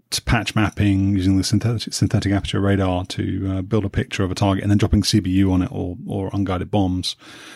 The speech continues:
Are you still doing similar sorts of things in, in an air-to-ground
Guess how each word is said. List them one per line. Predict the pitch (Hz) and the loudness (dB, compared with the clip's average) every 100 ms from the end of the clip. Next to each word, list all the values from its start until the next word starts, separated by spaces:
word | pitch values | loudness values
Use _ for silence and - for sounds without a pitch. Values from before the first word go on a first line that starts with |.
| - _ - | -20 _ -2
Are | |
you | 277 185 | 0 2
still | 156 214 202 | 2 2 4
doing | 151 147 143 135 | 4 4 4 2
similar | 120 - 123 120 | 2 4 4 4
sorts | 110 131 - | 2 -2 -4
of | 104 | -2
things | 113 113 107 | 2 2 4
in, | 107 | 4
in | 107 117 104 | 4 4 4
an | 101 | 4
air-to-ground | 101 - 98 101 98 98 98 95 | 2 -2 -2 0 2 2 0 -2